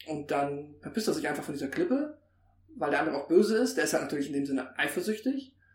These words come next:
Und dann fliegt Matthias Schweighöfer zurück nach Deutschland, ähm, fährt sofort zum Hospiz, sagt, hier, hier, ich bin hier, alles klar, legt sich quasi selbst schon auf den Operationstisch und sagt so, Herr Doktor, Herr Doktor, hier, äh, Lunge, go for it.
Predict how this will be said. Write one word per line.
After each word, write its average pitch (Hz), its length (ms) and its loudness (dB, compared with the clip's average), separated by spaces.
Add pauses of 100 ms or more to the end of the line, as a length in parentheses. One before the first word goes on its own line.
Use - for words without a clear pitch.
(200)
Und 165 100 -8
dann 165 80 -4
fliegt - 200 -4
Matthias 160 240 -2
Schweighöfer 151 340 -2
zurück 139 180 -6
nach 135 120 -6
Deutschland, 202 720 2
ähm, 156 500 -4
fährt 151 240 -4
sofort 156 300 -2
zum 147 140 -10
Hospiz, - 560 -6 (300)
sagt, - 280 -4
hier, 226 160 2
hier, 220 180 6
ich 214 80 4
bin 202 140 2
hier, 202 180 4
alles 185 180 2
klar, 185 200 6
legt 175 160 2
sich 160 100 -8
quasi 143 220 0
selbst 185 200 2
schon 175 100 0
auf - 80 0
den 160 100 -2
Operationstisch 185 880 0 (300)
und 151 120 -12
sagt 170 200 -4
so, 165 160 2
Herr 170 80 2
Doktor, 196 260 2
Herr 190 80 6
Doktor, 185 260 2
hier, 196 300 6
äh, 170 500 2
Lunge, 175 560 2 (320)
go 165 140 4
for 127 240 0
it. 123 140 -2